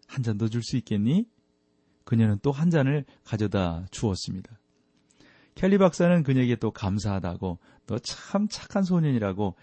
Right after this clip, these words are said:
이렇게 생각하면서 이제 그 집을 나와서 길을 걸었다는 것이죠. 그 후 얼마 되지 않아서 그 소녀가 병에 걸렸던 겁니다. 그 소녀는 옆구리에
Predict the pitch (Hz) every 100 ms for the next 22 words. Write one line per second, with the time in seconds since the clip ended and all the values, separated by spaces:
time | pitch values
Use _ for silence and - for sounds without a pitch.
0 | _ - 107 104 - 143 120 - 107 101
1 | 92 151 185 _ _ _ - - - -
2 | 104 - 92 107 98 85 90 - - 101
3 | 87 90 - - 98 - 98 87 80 -
4 | - 175 202 _ _ _ - - - _
5 | - 190 214 220 156 160 139 127 123 107
6 | 98 123 101 90 - _ - - 127 -
7 | 104 90 90 87 82 - _ _ _ -
8 | 95 - - 110 101 95 82 - 92 92
9 | 101 87 87 90 92 _ _ _ _ _
10 | _ _ - 127 113 113 104 107 101 -
11 | 107 95 101 143